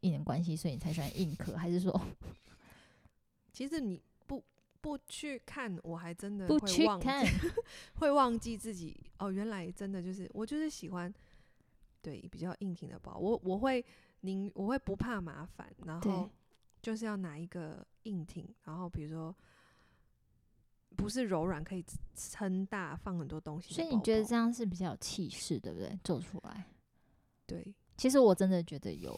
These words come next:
Speaker 1: 欸，因为我看你背后背包，感觉好像
Speaker 2: <laughs>
Speaker 1: 就是陆客，但是，<laughs> 但是我看你拿硬挺的包包，
Speaker 2: 对啊，就，
Speaker 1: 那个
Speaker 2: 嗯。
Speaker 1: 再加上你的墨镜，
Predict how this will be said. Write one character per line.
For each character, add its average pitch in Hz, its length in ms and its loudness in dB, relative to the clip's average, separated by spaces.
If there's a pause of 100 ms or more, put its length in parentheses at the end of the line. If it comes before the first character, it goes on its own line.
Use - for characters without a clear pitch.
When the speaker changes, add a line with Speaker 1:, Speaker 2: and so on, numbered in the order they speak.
Speaker 1:
欸， 50 100 -8 (400)
因 254 120 2
为 285 60 6
我 240 80 2
看 226 240 2
你 175 160 -2
背 175 160 2
后 196 160 2
背 170 180 0
包， 160 180 -2
感 175 200 -8
觉 - 200 -4
好 - 180 0
像 539 280 12 (460)
Speaker 2:
<laughs> - 540 -20
Speaker 1:
就 190 140 2
是 175 260 -2 (340)
陆 202 120 10
客， 170 340 2 (460)
但 269 240 12
是， 311 60 6 (540)
<laughs> - 540 -12
但 415 100 8
是 392 140 6
我 339 140 12
看 349 200 8
你 214 120 2
拿 190 180 4
硬 247 240 4
挺 202 180 4
的 139 140 0
包 165 260 8
包， 160 200 8
Speaker 2:
对 139 80 8
啊， 185 140 2
就， 196 300 -6
Speaker 1:
那 330 80 4
个 285 200 8
Speaker 2:
嗯。 165 220 -4
Speaker 1:
再 269 140 10
加 226 220 4
上 233 180 4
你 185 60 2
的 170 100 0
墨 180 380 6
镜， 214 260 -6